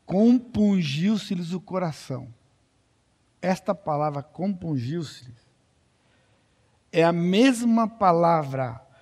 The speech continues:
que está em João dezenove, trinta e quatro, quando o centurião pegou a lança e furou o lado de Jesus. Vocês estão ouvindo? O mesmo verbo.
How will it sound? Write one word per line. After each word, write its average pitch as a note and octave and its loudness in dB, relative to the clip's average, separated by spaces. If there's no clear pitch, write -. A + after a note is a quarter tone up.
que D#3+ -4
está E3 0
em E3 -2
João D#3+ -2
dezenove, E3+ -4
trinta F#3 -8
e E3+ -4
quatro, D#3 -6
quando G3+ 0
o E3+ 0
centurião F3 -2
pegou E3+ -2
a F3+ 2
lança E3+ -2
e D#3 -6
furou F3+ 0
o - -4
lado F3 -4
de D#3+ -12
Jesus. C3 -12
Vocês D3 -10
estão D#3+ -4
ouvindo? A3+ -2
O D#3 -4
mesmo A#3+ 2
verbo. C3+ -6